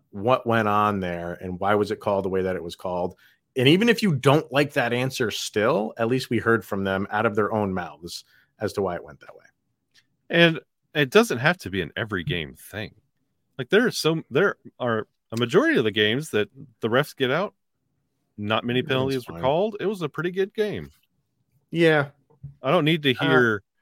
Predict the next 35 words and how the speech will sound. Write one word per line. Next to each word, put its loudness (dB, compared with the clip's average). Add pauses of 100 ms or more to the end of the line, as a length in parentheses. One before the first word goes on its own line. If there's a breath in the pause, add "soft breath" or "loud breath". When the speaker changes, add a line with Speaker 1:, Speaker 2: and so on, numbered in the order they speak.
(240)
Speaker 2:
on 2
a, 4
on -2
a -2
one 0
nothing -4
win, -2 (960)
like, -4
"Why 2
did 0
you -4
call -2
a -2
hooking?" -6 (160)
Uh, -12
it -8
doesn't 0
need -4
to -2
be -4
mandatory 0
every 0
game, -2 (200 soft breath)
but 2 (100)
when 0
you -2
make 0
those 0
too -8
many -2
men -4
on -4
the 0
ice -2
calls -12